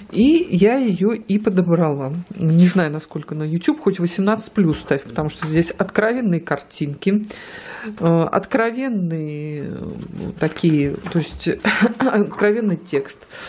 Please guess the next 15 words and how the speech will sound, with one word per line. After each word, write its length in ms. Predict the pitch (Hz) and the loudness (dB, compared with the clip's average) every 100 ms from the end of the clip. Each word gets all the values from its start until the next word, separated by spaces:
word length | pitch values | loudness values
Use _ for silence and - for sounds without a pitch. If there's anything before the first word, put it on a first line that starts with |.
| - - - | -14 -14 0
Мне 240 | 185 208 240 | 4 6 6
очень 340 | 196 - 175 | 4 0 -4
понравилось. 560 | 170 156 147 151 170 - | -2 0 0 0 0 2
Мы 100 | 196 | 2
с 120 | 202 | 4
ребёнком 440 | 175 165 175 - 156 | 2 4 4 2 -6
сейчас 380 | - 147 - | -6 -6 -4
разговариваем. 1080 | 156 151 156 151 135 135 165 170 190 208 214 - - - - - | -2 0 2 0 -2 -4 -4 0 2 4 2 -4 -12 -14 -10 -2
Э, 460 | 156 156 160 - - | 0 2 0 0 2
то 100 | 180 | 2
есть, 240 | 170 - | 2 2
ну, 480 | 220 285 254 220 - - - - - - - | 2 4 2 0 -6 -12 -16 -18 -18 -14 -6
действительно, 680 | 185 220 202 147 - - - - - - - | -2 2 2 0 -2 -6 -8 -12 -16 -18 -16
воспринял 800 | - - 208 240 - 294 247 202 | -6 2 2 2 -2 -2 2 2
он 140 | 175 | 2